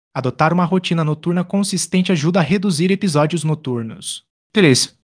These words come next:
Como montar um cardápio antirefluxo para grávidas com refeições noturnas leves para reduzir azia e refluxo.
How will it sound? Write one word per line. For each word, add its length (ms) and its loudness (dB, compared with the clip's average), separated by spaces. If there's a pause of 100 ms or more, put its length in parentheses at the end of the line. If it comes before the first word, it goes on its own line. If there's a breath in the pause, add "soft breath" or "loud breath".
(120)
Como 140 2
montar 320 4
um 80 2
cardápio 480 2
antirefluxo 640 -2
para 200 0
grávidas 460 0
com 120 -4
refeições 560 0
noturnas 500 0
leves 340 0
para 180 -2
reduzir 440 0
azia 440 0
e 100 -2
refluxo. 720 -2